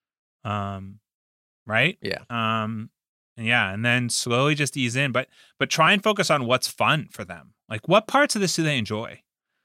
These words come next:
Speaker 1: Um, everyone that's new struggles. Well, not everyone. I've had a couple actors that come in. They get a little too into the voices. But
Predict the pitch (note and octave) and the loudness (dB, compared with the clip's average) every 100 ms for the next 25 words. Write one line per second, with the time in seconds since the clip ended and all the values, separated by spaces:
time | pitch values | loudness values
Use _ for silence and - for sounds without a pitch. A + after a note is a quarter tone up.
0 | _ _ - A2 G#2 - _ - B3+ D#4+ | _ _ -6 -6 -6 -12 _ 2 4 4
1 | E4 D4 G#3+ F3+ F3+ E3+ - C3 C#3 C#3+ | 2 0 2 2 2 0 -2 -2 0 0
2 | D#3+ C3+ A#2+ A2+ C3 - - C3+ D3 D#3+ | 2 2 0 -4 -4 -2 0 2 2 4
3 | E3+ E3 D#3 - D3 D#3+ A2 G#2 F#2+ F2+ | 2 0 -2 -2 2 2 2 -2 -10 -14
4 | G2 - B2 C#3+ B2+ C#3 B2+ A2 G#2 - | _ -6 0 2 2 0 0 0 0 -2
5 | F#2+ - G2+ F2+ B2+ D#3+ C#3+ A2 A#2+ G#2 | -10 -10 -12 -2 0 2 0 -2 -6 -8
6 | - - G2 G2 F#2 F2+ G2+ G2+ - B1 | -8 -8 -6 -8 -8 -12 -14 -14 -12 -4
7 | - G#3 | 0 0